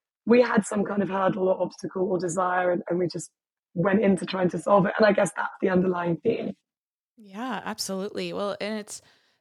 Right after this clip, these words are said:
Speaker 2: so nice to hear that you're so in tune with, you know, your own needs, but then also the needs of the community and being able to ideate and to bring together the right people to make the difference and to come up with all these new concepts. I can only imagine years from now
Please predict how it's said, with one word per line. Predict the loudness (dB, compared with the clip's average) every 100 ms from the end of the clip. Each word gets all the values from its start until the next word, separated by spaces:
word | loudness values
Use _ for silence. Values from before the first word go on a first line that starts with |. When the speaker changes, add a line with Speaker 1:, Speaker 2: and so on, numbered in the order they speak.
| -8
Speaker 2:
so | -4
nice | -4 -4
to | -6
hear | -2
that | -2 -2
you're | -4
so | -4 -4
in | -4 -8
tune | -8 -8 -8 -8
with, | -8 -10 _ _ _ _ _
you | -8
know, |
your | -2 0 0
own | -2 -4 -6 -10 -12 _ _ _
needs, | -14 -10 -10 -8 -10
but | -8 -8
then | -6 -8
also | -6 -6 -6
the | -6 -6
needs | -8 -10
of | -12
the |
community | -12 -6 -4 -2 -4 -6 -8 -12 _ _ _ _
and | -4 -2 -2 -6 -6
being | -4 -4
able | -4 -4
to | -4
ideate | -6 -6 -6 -6 -6 -8 -10
and | -8
to | -6
bring | -4 -4
together | -4 -6 -4 -4
the | -4
right | -4 -6
people | -6 -4 -4 -4
to | -6 -6
make | -6 -6
the | -6
difference | -6 -6 -6 -6 -6 -8 -8
and | -8 -6 -8
to | -10 -12
come | -8 -4
up | -4
with | -4 -4
all | -4
these | -6 -6
new | -8
concepts. | -6 -6 -4 -4 -4 -4
I |
can | -4 -4
only | -4
imagine | -4 -4 -4 -6
years | -4 -2 -2
from | -4
now | -4 -4 -4 -6